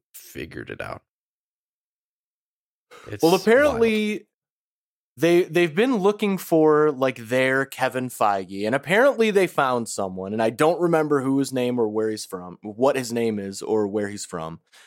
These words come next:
Speaker 2: but, um, but apparently they found one, and I think if they just have one person just running the ship,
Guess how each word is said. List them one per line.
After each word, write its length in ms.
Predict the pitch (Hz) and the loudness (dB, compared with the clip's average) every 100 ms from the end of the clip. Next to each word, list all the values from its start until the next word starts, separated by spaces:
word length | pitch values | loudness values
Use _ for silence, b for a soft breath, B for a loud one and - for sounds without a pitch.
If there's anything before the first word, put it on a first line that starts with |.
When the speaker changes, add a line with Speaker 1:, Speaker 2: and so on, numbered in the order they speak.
| b | b
Speaker 2:
but, 340 | - 127 117 - | 0 2 2 2
um, 600 | 123 113 110 104 101 98 _ _ _ _ _ | 2 4 2 -2 -6 -10 _ _ _ _ _
but 80 | 147 | -2
apparently 320 | 160 311 302 | 2 4 4
they 120 | 269 | 2
found 360 | 240 180 151 120 | 2 2 2 0
one, 160 | 107 110 | 0 0
and 100 | 127 | 0
I 80 | |
think 220 | 151 247 254 | 0 -2 -2
if 100 | - | 0
they 100 | 202 | 0
just 160 | 175 | 0
have 180 | 170 135 | -2 -2
one 380 | 113 127 139 139 | 0 0 0 0
person 520 | 139 131 - 127 123 | -2 -2 -2 -4 -4
just 180 | 117 104 | -6 -4
running 340 | 107 117 117 | 0 0 0
the 80 | 110 | -6
ship, 380 | - - 104 - | -8 -6 -6 -6